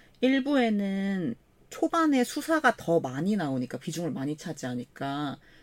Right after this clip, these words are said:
그거에, 그러니까 수사에 집중하다 보면 '그래서 얘네는 갑자기 언제 이렇게 감정이 깊어졌지?' 라고 생각할 수 있을 것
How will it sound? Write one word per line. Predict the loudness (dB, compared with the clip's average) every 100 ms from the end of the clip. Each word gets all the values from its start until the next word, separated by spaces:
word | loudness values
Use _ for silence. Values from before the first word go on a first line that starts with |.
| _
그거에, | -4 -2 4 6 6 6 4
그러니까 | 0
수사에 | -4 0 2 2
집중하다 | -2 -4 -2 -2 -4
보면 | -6 -2 -2 -2 -6 -18 _ _ -20 -8
'그래서 | -6 -4 -2
얘네는 | 0 0 -4
갑자기 | -8 -8 -6 -2
언제 | 0 0 0
이렇게 | -2 -2
감정이 | -8 -6 -4 -4 -4
깊어졌지?' | -8 -12 -10 -10 -10 -8 -6
라고 | -4 -4
생각할 | -4 -6 -6
수 | -6
있을 | -8 -8
것 | -6